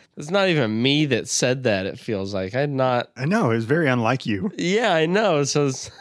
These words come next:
Speaker 1: <laughs> don't judge my character off that one sentence. That was so dumb. I don't know why I said that. I didn't wanna say that.
Speaker 2: <laughs> I don't either then. <laughs>
Speaker 1: That
Speaker 2: That was
Speaker 1: was
Speaker 2: really,
Speaker 1: that
Speaker 2: that
Speaker 1: was
Speaker 2: was
Speaker 1: dumb. It wasn't funny. There was no
Speaker 2: No.
Speaker 1: reason to say it.
Speaker 2: It was very bizarre.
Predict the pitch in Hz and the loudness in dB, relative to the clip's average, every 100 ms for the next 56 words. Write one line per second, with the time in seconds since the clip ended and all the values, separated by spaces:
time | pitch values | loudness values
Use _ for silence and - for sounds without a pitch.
0 | - - _ _ _ _ _ _ _ - | -20 -20 _ _ _ _ _ _ _ -12
1 | 123 170 170 139 165 151 165 147 - 165 | -4 -2 0 0 0 0 0 0 0 0
2 | 175 147 143 135 135 - 165 147 135 143 | 0 0 2 2 2 0 -2 -2 0 0
3 | 147 143 156 156 120 139 170 151 - 185 | 0 0 0 0 0 0 0 0 -4 -6
4 | 147 165 170 120 80 - - - - - | -2 0 0 -2 -4 -10 -16 -20 -20 -20
5 | - 180 233 233 214 175 - 196 160 - | -4 0 2 2 2 2 2 0 0 0
6 | - 233 104 95 - - 175 196 147 240 | 0 2 0 -2 -6 -2 -2 0 0 0
7 | 202 - 104 98 87 71 - - - - | -2 -2 -2 -2 -6 -8 -14 -20 -20 -20
8 | - - _ - - 508 - 453 - - | -20 -20 _ 0 0 -2 -4 -4 -2 0
9 | 453 - 466 370 180 147 135 - 359 - | 0 0 0 2 2 2 2 0 -2 -2
10 | - - - - - - _ 135 135 359 | -8 -16 -18 -12 -12 -12 _ 0 2 2
11 | 359 370 359 277 269 220 - - - - | 2 -2 -2 0 0 0 -2 -6 -4 -2
12 | - 208 180 _ - 170 240 120 110 113 | -2 -4 -8 _ -2 0 0 -2 0 0
13 | 156 202 196 156 127 147 175 170 160 156 | 0 -2 -2 0 2 2 0 0 2 2
14 | 160 101 107 196 120 117 113 101 82 85 | 2 0 -2 -2 -2 -2 -2 -2 -4 -8
15 | 98 123 131 113 101 95 87 | -4 0 2 2 0 -2 -4